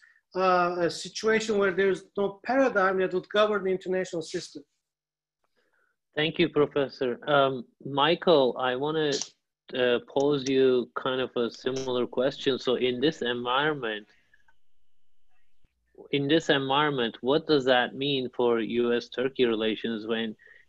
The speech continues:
Speaker 2: um, in the region, Turkey is now, uh, devising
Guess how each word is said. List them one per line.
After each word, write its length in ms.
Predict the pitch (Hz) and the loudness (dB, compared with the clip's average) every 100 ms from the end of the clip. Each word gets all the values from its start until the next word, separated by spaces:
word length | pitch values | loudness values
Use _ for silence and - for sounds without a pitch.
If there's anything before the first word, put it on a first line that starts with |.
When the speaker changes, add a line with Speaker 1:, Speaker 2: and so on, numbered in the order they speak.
| _ | _
Speaker 2:
um, 460 | - 113 113 110 101 _ _ _ | -2 0 2 0 -6 _ _ _
in 180 | 127 123 | -4 0
the 120 | 123 | 2
region, 500 | 127 139 123 123 120 | 4 2 2 0 -2
Turkey 580 | 117 127 120 123 104 123 | -2 -2 0 -2 0 0
is 160 | 110 | 0
now, 480 | 120 120 117 117 113 - _ _ 113 | -2 0 0 0 -4 -12 _ _ -2
uh, 140 | 110 | -2
devising 1000 | 101 117 110 120 123 117 117 113 110 104 | 0 0 4 4 4 2 -4 -4 -6 -10